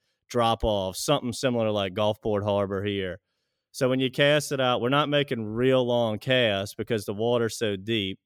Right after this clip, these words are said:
You know, you're gonna make, like, a thirty yard cast or something like that, and you gotta literally wait for the bait to get to the bottom. And I always say it's about a second for every foot of depth to hit the bottom if you're using, like, a three eighths ounce jig head, which is pretty standard for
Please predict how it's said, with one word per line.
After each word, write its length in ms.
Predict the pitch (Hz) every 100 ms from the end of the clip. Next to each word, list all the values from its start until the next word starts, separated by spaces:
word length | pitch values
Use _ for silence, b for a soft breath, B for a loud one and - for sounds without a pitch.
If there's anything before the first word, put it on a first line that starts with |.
| -
You 140 | 104
know, 100 | 101
you're 160 | 101 104
gonna 140 | 107
make, 240 | 107 107 104
like, 240 | 98 98
a 220 | 104 95 - _ _ _
thirty 240 | 131 123 117
yard 360 | 113 110 107
cast 440 | - 110 107 104 110
or 20 |
something 280 | - 120 110
like 200 | 104 101
that, 380 | 117 107 104 -
and 160 | 110 101
you 100 | 117
gotta 260 | 120 113 104
literally 520 | 104 123 135 131 117
wait 320 | 104 117 131
for 100 | 127
the 80 | 110
bait 340 | 110 107 104
to 60 | 107
get 200 | 92 101
to 80 | -
the 80 | 95
bottom. 460 | 85 80 78 82 -
And 120 | 107
I 40 | 113
always 480 | 131 147 143 135 -
say 500 | 131 120 113 110 98 b b 101
it's 140 | -
about 260 | 113 113 98
a 80 |
second 640 | 90 - - 131 - 147 143 _
for 180 | 113
every 300 | 113 110 104
foot 420 | - - 123 127 -
of 240 | 95 101
depth 400 | 110 101 92 _
to 100 | 107
hit 180 | 101 110
the 80 | 107
bottom 380 | 101 98 101 98
if 120 | -
you're 80 | 101
using, 640 | 104 110 101 104 98 98 b b b b
like, 160 | 120 117
a 60 |
three 320 | - 113 113
eighths 260 | 107 104 -
ounce 260 | 101 98 95
jig 280 | 113 107
head, 200 | 110 101
which 160 | 101 98
is 140 | 107
pretty 320 | - 143 123 113
standard 640 | - - 110 110 107 98
for 440 | - 107 101 98